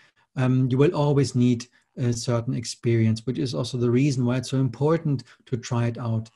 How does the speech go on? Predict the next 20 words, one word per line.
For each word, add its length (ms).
um, 160
yourself. 680
And 140
also, 320
that 200
being 160
said, 440
specifying 680
quality 420
requirements, 720
I 60
think 300
especially 440
of 140
the 80
qu-, 200
uh, 240
the 120
generic 380
scenarios, 600